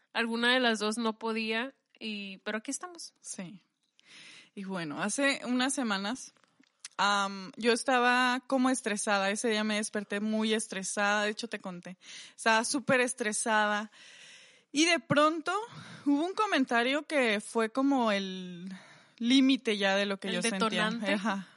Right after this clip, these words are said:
Speaker 2: como que la última gota del vaso para que explotara. Y me puse a llorar. De pronto ya esas, ese llanto ya no solo era un llanto, sino era ansiedad a todo lo que da.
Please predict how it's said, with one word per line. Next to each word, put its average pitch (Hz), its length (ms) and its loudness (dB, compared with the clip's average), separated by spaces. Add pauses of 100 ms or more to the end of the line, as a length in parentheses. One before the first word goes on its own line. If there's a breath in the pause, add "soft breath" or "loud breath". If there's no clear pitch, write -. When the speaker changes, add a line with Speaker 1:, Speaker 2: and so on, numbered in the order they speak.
(140)
Speaker 2:
como 214 300 -2
que 220 100 0
la 202 140 4
última 220 400 0
gota 196 340 -2
del 196 160 -2
vaso 190 340 -2
para 196 260 -2
que - 120 -14
explotara. 170 680 -10 (1000 loud breath)
Y 269 140 4
me 269 120 6
puse 277 300 0
a 269 60 6
llorar. 226 580 2 (320 soft breath)
De 214 160 -2
pronto 214 640 2
ya 208 220 2
esas, 220 480 -4
ese 226 260 -2
llanto 220 300 -2
ya 220 140 2
no 220 100 0
solo 220 220 0
era 208 140 2
un 208 100 -4
llanto, 214 360 -2
sino 214 360 -2
era 190 600 -2 (640)
ansiedad 208 760 0 (100)
a 208 80 -4
todo 196 220 0
lo 196 160 -2
que 175 140 -6
da. 175 340 -6